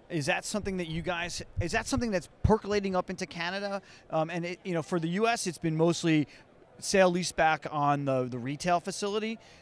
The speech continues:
but they are starting to look at the grow or the processing. Is that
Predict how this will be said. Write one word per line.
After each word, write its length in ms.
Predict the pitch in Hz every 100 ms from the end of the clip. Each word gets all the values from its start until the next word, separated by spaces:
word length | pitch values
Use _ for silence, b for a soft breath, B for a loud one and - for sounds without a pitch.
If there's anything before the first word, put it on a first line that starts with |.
| b
but 180 | 170 143
they 140 | 165
are 260 | 170 190 220
starting 320 | - 202 190
to 100 | 185
look 240 | 175 175 165
at 320 | 151 151 -
the 80 | 135
grow 460 | 139 151 151 147
or 160 | 143 135
the 80 | 135
processing. 760 | - 170 - 170 131 110 131 - b
Is 80 | 131
that 260 | 160 165